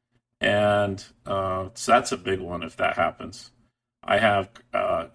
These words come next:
Creighton in the Sweet sixteen against Arizona. And I have, uh, Alabama beating Charleston, and then I have Arizona beating Alabama to get into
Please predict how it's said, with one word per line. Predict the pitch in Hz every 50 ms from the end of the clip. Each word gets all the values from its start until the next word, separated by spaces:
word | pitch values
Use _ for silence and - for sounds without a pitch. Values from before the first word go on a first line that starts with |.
| _ _ _ _ _ _ _ _
Creighton | - - - 113 113 120 - 123 139 147 160 - - _ _ _ _ _ _
in | - - 104
the | 101 95
Sweet | - - - 98 87 -
sixteen | - - - - - - - - 95 95
against | 92 92 90 90 90 - -
Arizona. | 90 90 90 87 87 92 95 90 87 - 98 - - - - - _ _ _ _ _ _ - - _ _ _ _ _
And | - 95 98 98
I | 98 95
have, | 101 104 98 95 95 95 98 -
uh, | 95 92 92 90 87 87 - -
Alabama | - 107 110 110 107 113 110 110 110 107
beating | 110 107 107 107 104 98
Charleston, | - - 110 104 107 107 - - - - - 101
and | - - 98 98
then | 95 95
I | 92 95
have | 98 92 92 92 90 - _ _ - _ _ _ _
Arizona | - 101 101 101 101 101 110 110 113 110
beating | 101 117 104 101 101 101 101 98 101 98 95 - -
Alabama | - 107 101 101 104 101 92 98 95 117 120 127 139 151 160 175 175 175 - - - _
to | - -
get | 117 110 101 98
into | 98 92 90 - - 98 95 95 95